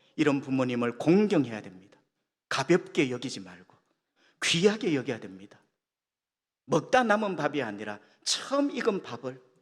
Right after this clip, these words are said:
입다 만 옷이 아니라 처음 빠진 옷을, 그게 공경의 원리다 말씀을 드렸어요.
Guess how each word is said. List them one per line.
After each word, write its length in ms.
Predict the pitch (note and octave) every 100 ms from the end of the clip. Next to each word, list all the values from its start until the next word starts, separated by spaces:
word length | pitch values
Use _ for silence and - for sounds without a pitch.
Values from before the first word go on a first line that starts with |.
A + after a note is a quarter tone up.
| _ _ _ _ _ _ _
입다 360 | D4 D3+ - C4+
만 240 | A#3 G#3
옷이 260 | G3+ G#3 A3+
아니라 360 | D3+ A#2+ A2+ A2 _ _
처음 840 | - - - - C4 C#4+ D#4 - -
빠진 400 | G3+ A3 G#3+ -
옷을, 400 | E3+ - F3 C3+ - _ _ _ _ _ _ _ _ _ _ _
그게 220 | - B3
공경의 420 | B3+ A3 A3 F3 C#3
원리다 480 | C3 C3 B2+ A2
말씀을 400 | A2 A2+ A#2+ D#3
드렸어요. 400 | B2 B2 B2+ -